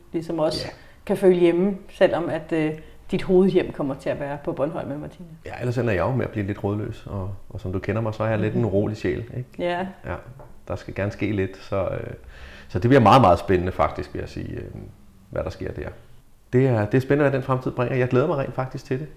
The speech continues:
Speaker 2: Øh, det er, det bliver også en, øh, en kæmpe omvæltning for mig.
Speaker 1: Men der er jo også længere ti-, imellem tingene på Bornholm,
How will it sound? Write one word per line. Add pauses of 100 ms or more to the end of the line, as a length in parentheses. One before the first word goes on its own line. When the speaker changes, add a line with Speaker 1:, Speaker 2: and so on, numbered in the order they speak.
Speaker 2:
Øh,
det
er,
det
bliver
også
en,
øh, (100)
en
kæmpe
omvæltning
for
mig. (960)
Speaker 1:
Men
der
er
jo
også
længere
ti-,
imellem
tingene
på
Bornholm,